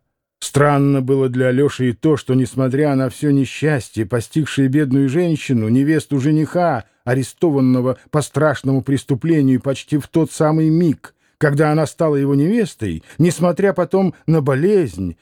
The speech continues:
и на угрожающее впереди и почти неминуемое решение суда — Грушенька все-таки не потеряла прежней своей молодой веселости.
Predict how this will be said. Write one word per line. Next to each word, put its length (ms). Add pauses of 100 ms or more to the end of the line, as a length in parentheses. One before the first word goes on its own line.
(160)
и 120
на 180
угрожающее 840
впереди 440
и 60
почти 400
неминуемое 720
решение 520
суда — 540 (340)
Грушенька 760
все-таки 500
не 140
потеряла 580
прежней 420
своей 460 (140)
молодой 460
веселости. 680